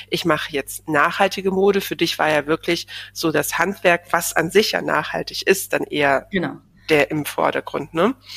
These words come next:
Speaker 2: Genau, und dann habe ich ja trotzdem mein Label auf die Nachhaltigkeit ausgerichtet. Also weil ich mich auch während des Studiums natürlich schon intensiv auch mit der Modeindustrie beschäftigen konnte und auch im Studium schon für mich klar fokussiert hatte, dass ich nicht in die Industrie gehen möchte.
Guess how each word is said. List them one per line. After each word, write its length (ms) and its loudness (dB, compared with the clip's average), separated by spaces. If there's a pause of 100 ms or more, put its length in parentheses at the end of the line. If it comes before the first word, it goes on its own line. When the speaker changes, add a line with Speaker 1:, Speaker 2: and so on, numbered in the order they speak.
(240)
Speaker 2:
Genau, 300 6
und 100 2
dann 180 2
habe 140 0
ich 140 -2
ja 80 0
trotzdem 640 0
mein 280 0
Label 500 -2
auf 240 0
die 100 -8
Nachhaltigkeit 680 -4
ausgerichtet. 920 -8
Also 360 -8
weil 240 -4
ich 120 -8
mich 380 -8
auch 240 -4
während 300 0
des 80 -2
Studiums 640 -2
natürlich 420 -8
schon 160 -6
intensiv 560 -8
auch 140 -8
mit 160 -6
der 80 -4
Modeindustrie 680 -4
beschäftigen 680 -4
konnte 640 -2
und 420 -6
auch 300 -4
im 260 -6
Studium 600 2
schon 240 -4
für 140 -8
mich 340 -8 (120)
klar 600 -4
fokussiert 760 -6
hatte, 220 -4
dass 200 -8
ich 140 -16
nicht 320 -2
in 140 -2
die 100 -2
Industrie 460 -4
gehen 240 -4
möchte. 400 -10